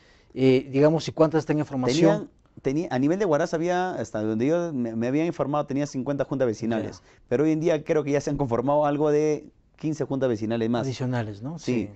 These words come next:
Speaker 2: en el caso de Huaraz. En el caso de Independencia también habían cincuenta y cuatro juntas vecinales y también hay un aproximado de diez juntas vecinales adicionales que ya se han, se han organizado.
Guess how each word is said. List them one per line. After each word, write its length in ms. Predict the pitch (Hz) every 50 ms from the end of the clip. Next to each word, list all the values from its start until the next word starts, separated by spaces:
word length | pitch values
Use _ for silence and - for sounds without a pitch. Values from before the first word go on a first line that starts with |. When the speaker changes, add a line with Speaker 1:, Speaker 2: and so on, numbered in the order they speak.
| - _ -
Speaker 2:
en 100 | 104 117
el 80 | 117
caso 200 | 135 151 147 151
de 60 | 120
Huaraz. 220 | 123 123 110 104 113
En 60 | 110
el 60 | 110
caso 140 | 165 175 -
de 60 | 202
Independencia 540 | 175 165 - - 139 147 156 160 160 - 165
también 220 | - 127 135 143
habían 220 | 143 135 143 143 139
cincuenta 300 | - 127 113 113 101 104
y 40 | -
cuatro 240 | 139 135 - 127
juntas 200 | - 135 131 135
vecinales 460 | 131 131 - 147 156 151 151 165 160 - - - - - _
y 100 | - 117
también 240 | 117 120 127 139 147
hay 60 | 147
un 60 | 147
aproximado 520 | 147 135 - 127 113 - - 110 123 143 143
de 100 | 123 117
diez 140 | 123 139 -
juntas 220 | - 143 127 131
vecinales 420 | 123 - 117 120 131 139 131 -
adicionales 480 | 120 104 101 - 98 117 151 147 123 -
que 60 | -
ya 100 | 110 117
se 100 | 110 - 113
han, 240 | 117 117 110 95 - - - - - 110
se 140 | - -
han 60 | 117 113
organizado. 520 | 110 104 101 101 - - 104 98 90 -